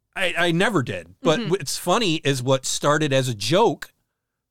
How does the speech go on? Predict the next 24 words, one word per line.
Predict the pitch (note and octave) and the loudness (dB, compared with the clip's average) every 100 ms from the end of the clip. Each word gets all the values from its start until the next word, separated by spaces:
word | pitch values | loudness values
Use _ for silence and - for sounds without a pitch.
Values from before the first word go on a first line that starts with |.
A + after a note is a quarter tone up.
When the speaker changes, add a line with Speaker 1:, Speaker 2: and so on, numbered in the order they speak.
| _ | _
Speaker 1:
literally | C3+ F3+ G#3 G3 | 2 4 4 4
a | E3 | 4
joke | E3+ G3+ D#3+ | 4 2 2
on | B2+ A#2+ - | -2 -2 0
Opie | D#3+ E3+ D#3 | 0 2 0
and | C3+ | 2
Anthony, | D3 D#3 E3 E3 C#3 | 0 -2 -2 0 2
or | G#2+ | 0
I | G#2 | -2
think | A2 C3 B2 | -4 -6 -4
Anthony's | C3 B2 C3 B2+ B2 | -4 -2 -4 -4 -2
show | B2+ B2 | 0 0
or | B2 | 0
whatever, | A#2 A2+ A2+ B2+ | 0 -2 -2 -4
Speaker 2:
Mm-hmm. | D3+ _ _ _ C#3 | -6 _ _ _ -4
Speaker 1:
with | B2 | 2
Gavin | C3+ C3+ | 2 2
McInnes, | C3 B2 B2 C3+ - | 0 0 0 0 -2
and | B2+ | -4
it | A#2 | -2
was | B2+ B2+ | -2 0
Speaker 2:
Yeah. | B2 | 0
Speaker 1:
a | |
joke. | - D3+ E3 G#2+ - | 0 2 2 0 -8